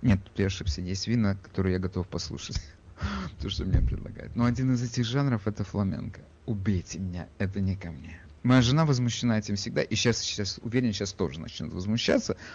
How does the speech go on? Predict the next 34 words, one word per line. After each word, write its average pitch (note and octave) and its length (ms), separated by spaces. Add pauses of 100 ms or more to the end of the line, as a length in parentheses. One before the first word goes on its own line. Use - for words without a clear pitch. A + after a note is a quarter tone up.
(120)
Не A#2+ 120
успею A#2+ 280
я A2+ 100
выйти G#2+ 340
из G2 100
своего G2+ 260
кабинета, A2+ 460
как F#2+ 180
я G#2 80
выслушаю G2 460
все, - 140
что E2 300 (200)
она G2+ 160
думает F#2 320
по - 80
этому - 240
вопросу. - 360 (220)
Пусть C#4 200
говорит. C3+ 300 (1200)
Но, A3 100
тем B3+ 180
не C4 60
менее, D#3+ 400
кто E3 260
я, A2+ 640
чтобы A#2 240
останавливать A#2 640
вас? F2+ 240
Если D3 320
вы E3 500 (240)
любите B2 400
этот G#2+ 240
жанр, F3 520 (1300)
то G#2+ 420